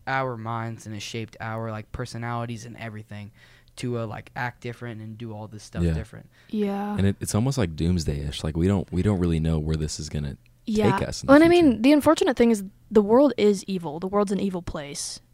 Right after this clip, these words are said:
Speaker 3: And
Speaker 2: Correct.
Speaker 3: there are always gonna be people that take something good and find a way to make it bad or find a way to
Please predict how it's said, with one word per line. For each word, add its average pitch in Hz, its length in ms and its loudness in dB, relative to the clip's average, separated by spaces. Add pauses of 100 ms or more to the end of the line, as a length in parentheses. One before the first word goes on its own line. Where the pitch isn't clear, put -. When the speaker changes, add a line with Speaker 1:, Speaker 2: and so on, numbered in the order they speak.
(180)
Speaker 3:
And 214 360 4
Speaker 2:
Correct. - 280 2
Speaker 3:
there 233 200 6
are 214 320 2
always 240 640 4 (120)
gonna 214 200 4
be 202 140 0
people 190 480 -4
that 170 300 -4 (580)
take 220 300 0
something 208 480 0
good 180 340 -4
and 175 160 -8
find 196 340 -2
a 185 40 -2
way 180 140 -6
to 175 80 -8
make 170 260 -10
it 175 180 -14
bad 165 360 -4
or 160 140 -10
find 214 360 4
a 208 40 6
way 196 200 2
to 185 420 0